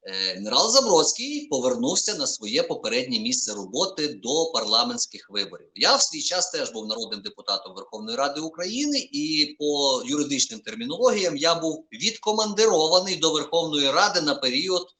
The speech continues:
депутатства, перебуваючи в, е,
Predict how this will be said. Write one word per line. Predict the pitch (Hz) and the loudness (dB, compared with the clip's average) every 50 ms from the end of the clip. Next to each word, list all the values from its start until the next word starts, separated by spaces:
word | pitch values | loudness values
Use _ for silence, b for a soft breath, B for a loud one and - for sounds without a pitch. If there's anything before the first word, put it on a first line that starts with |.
| _ _ _ _ | _ _ _ _
депутатства, | 147 147 151 147 - 143 135 - - - - - - - _ _ _ _ _ _ _ _ _ _ _ _ | -6 -4 -4 -2 2 2 2 4 2 -2 -4 -6 -12 -20 _ _ _ _ _ _ _ _ _ _ _ _
перебуваючи | 143 143 147 135 123 127 120 147 202 269 302 285 277 - - - 233 226 220 220 - _ _ _ _ _ _ _ | 2 2 4 4 2 2 4 4 6 6 4 2 2 0 0 -2 -2 -4 -8 -10 -12 _ _ _ _ _ _ _
в, | _ 107 135 | _ 2 4
е, | 170 202 208 202 185 160 127 120 123 117 120 120 120 120 117 120 120 120 117 117 117 113 110 113 113 110 110 110 110 107 107 | 6 6 6 6 4 2 -2 -4 -2 0 0 2 2 2 4 4 4 2 2 2 0 0 0 0 0 0 0 -2 -2 -4 -4